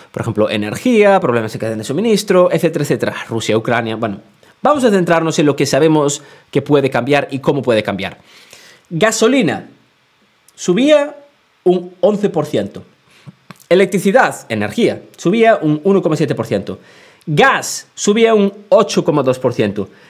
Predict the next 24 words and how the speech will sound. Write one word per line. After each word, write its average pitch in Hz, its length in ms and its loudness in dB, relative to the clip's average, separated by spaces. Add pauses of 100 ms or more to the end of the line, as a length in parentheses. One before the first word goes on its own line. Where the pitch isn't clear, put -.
(380)
Estamos - 480 -4
hablando, 185 680 2
fijaros 180 460 -2
bien, 123 280 0
¿eh? 208 240 -4
Estamos 170 480 -2
hablando 175 500 2
de 165 340 0
las 151 300 0
mayores 156 500 -2
subidas 165 600 -2
casi, - 420 -4
exceptuando 135 640 -2
gasolina 131 560 -2 (340)
en 131 120 -2
el 131 100 0
mes 123 160 0
de 120 80 0
marzo, 139 320 -2
si 165 100 0
mal 135 140 0
no 127 80 -2
me 202 80 0
equivoco, 170 480 0